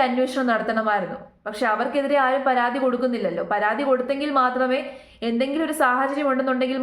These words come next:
മാത്രമേ പോലീസുകാർക്ക് ഡയറക്റ്റ് ആയിട്ട് കേസ് എടുക്കാൻ പറ്റത്തുള്ളൂ. പക്ഷെ അവര്, അവരുടെ ഇൻവോൾവ്മെന്റ് ഇതിനകത്ത് ചെറുതൊന്നുമല്ല. ഒരച്ഛൻ്റെ അമ്മയുടെ ഇൻവോൾവ്മെന്റ്, അച്ഛനും അമ്മയും ആ മകളെ സ്നേഹിച്ചിരുന്നുണ്ടെങ്കിൽ, ആ മകളെ അക്സെപ്റ്റ് ചെയ്തിരുന്നുണ്ടെങ്കിൽ, ആ മകളെ നോക്കാൻ തയ്യാറായിരുന്നുണ്ടെങ്കിൽ ഷൈനി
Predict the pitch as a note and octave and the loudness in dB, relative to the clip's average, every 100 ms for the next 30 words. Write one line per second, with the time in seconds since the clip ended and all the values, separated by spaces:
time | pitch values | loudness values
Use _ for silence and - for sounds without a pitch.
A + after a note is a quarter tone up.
0 | A#3+ A#3+ B3+ C4 A#3 A#3 A#3 B3+ A#3+ B3+ | 0 2 0 0 0 0 0 0 0 0
1 | A3+ A3 A#3 A#3+ A#3+ B3 A3 G#3+ A3 G#3+ | 0 0 0 0 0 -2 -2 0 0 0
2 | G#3+ G3+ G3 F#3 - - - _ _ _ | 0 -2 -4 -6 -8 -14 -20 _ _ _
3 | _ _ _ _ _ _ _ _ _ B3 | _ _ _ _ _ _ _ _ _ -6
4 | B3 C4 A#3+ C4 C#4+ E4+ - A#3 C4 C#4+ | 0 2 2 2 2 0 0 2 2 2
5 | D#4 B3+ B3+ C4 C4 C4 C4 A#3 A#3+ B3 | 2 2 4 4 2 0 0 0 0 0
6 | G#3+ G#3+ A3+ A3+ F3+ - - - - _ | 0 0 0 0 -2 -4 -8 -14 -20 _
7 | _ _ F3 F3 - C4+ C4 C#4 A3+ A#3+ | _ _ -2 -2 -2 -2 2 2 2 2
8 | A#3+ B3 G#3+ G#3+ G#3 G3+ F3+ - - - | 2 0 0 -2 0 -2 -4 -6 -12 -10
9 | A3+ A3 C4+ C#4 B3 C4 C4 A#3+ A#3+ B3+ | -8 -4 0 0 2 2 2 2 2 0
10 | B3 A3+ B3+ A#3+ B3+ B3+ A#3 A3 A3 G#3+ | 0 -2 -2 -2 -2 0 0 -2 -2 0
11 | A3+ A3+ A3 A#3+ D#3+ - C#4+ C#4 C#4+ B3+ | 0 0 0 0 -2 -2 -4 -2 -2 -2
12 | A#3+ A#3 A#3 A3 G#3+ G#3 G3+ G#3+ A3 A3 | -2 -2 -2 -2 -4 -2 0 0 0 0
13 | A#3 A#3+ A3+ A#3 C#4 C#4+ B3+ A#3 A#3 A3+ | 0 0 -2 -2 0 0 0 2 0 0
14 | A3 A3 A3 G#3 G#3 G3+ A3 A#3 G#3+ | -2 -2 -4 -4 -4 -4 -2 -2 -2